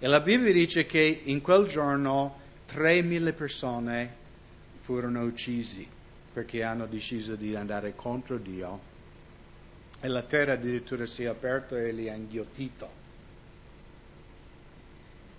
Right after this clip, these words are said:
Nel giorno di Pentecoste, e questo anche è simbolico perché la legge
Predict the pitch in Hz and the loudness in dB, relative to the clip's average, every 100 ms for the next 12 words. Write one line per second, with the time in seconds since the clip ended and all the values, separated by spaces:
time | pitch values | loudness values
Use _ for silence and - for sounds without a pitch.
0 | - - - - - - - - - - | -20 -20 -20 -20 -20 -20 -20 -20 -20 -20
1 | - - - - - - - 131 202 214 | -20 -20 -20 -20 -20 -20 -2 8 8 8
2 | 185 208 190 185 180 170 160 139 202 226 | 6 6 6 2 2 2 0 4 4 4
3 | - - 127 131 165 - - - - - | 0 0 2 2 0 -8 -20 -20 -20 -20
4 | - - - - - - 143 208 208 190 | -20 -20 -20 -20 -16 -4 6 6 8 8
5 | 170 202 180 156 165 151 165 208 185 139 | 8 8 4 2 0 4 6 8 6 4
6 | 123 131 135 127 127 123 139 180 165 202 | 0 0 2 6 6 8 6 6 2 2
7 | 214 214 - | 2 0 -10